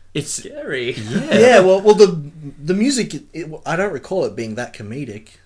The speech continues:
Speaker 1: Like, the thing is, like, the people on the other team that are not, like, Justin Long or the scout troop leader dude, they must be, like, insanely athletic.
Speaker 3: Yeah, I thought that they were gonna get, like, shit on for what they just did, but nope.
Speaker 1: No.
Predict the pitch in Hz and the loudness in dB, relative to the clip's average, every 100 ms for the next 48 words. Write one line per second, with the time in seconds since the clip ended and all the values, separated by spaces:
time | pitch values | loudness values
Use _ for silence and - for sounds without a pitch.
0 | _ _ 156 156 180 - 226 123 120 147 | _ _ -12 -10 -12 -10 -8 -4 -6 -4
1 | 139 131 101 _ _ - - 135 - 151 | -4 -4 -8 _ _ -20 -14 -12 -10 -10
2 | 156 170 147 110 110 95 - 101 110 160 | -8 -8 -8 -8 -10 -14 -12 -10 -10 -12
3 | 180 - 117 98 107 107 90 101 - 110 | -14 -12 -10 -8 -8 -8 -10 -10 -10 -12
4 | 107 101 95 98 107 98 95 92 - - | -12 -14 -12 -12 -10 -12 -14 -16 -16 -12
5 | 98 - - 110 107 110 110 98 113 139 | -10 -10 -12 -12 -10 -10 -12 -10 -10 -10
6 | - - _ _ 131 175 190 135 107 104 | -14 -20 _ _ -12 -10 -10 -8 -6 -8
7 | 92 _ _ _ _ - 127 107 - - | -10 _ _ _ _ -20 -14 -12 -12 -12
8 | 120 117 110 104 101 92 98 98 80 - | -10 -10 -10 -10 -12 -14 -14 -12 -12 -6
9 | 226 202 - 392 381 139 135 139 143 135 | -4 -2 -2 -2 -2 -2 -2 -4 -4 -6
10 | 120 120 117 107 - - 143 202 127 117 | -8 -8 -8 -8 -6 -6 -8 -8 -10 -12
11 | 113 113 98 92 98 85 95 127 208 101 | -10 -10 -12 -14 -14 -14 -14 -14 -14 -14
12 | 120 | -18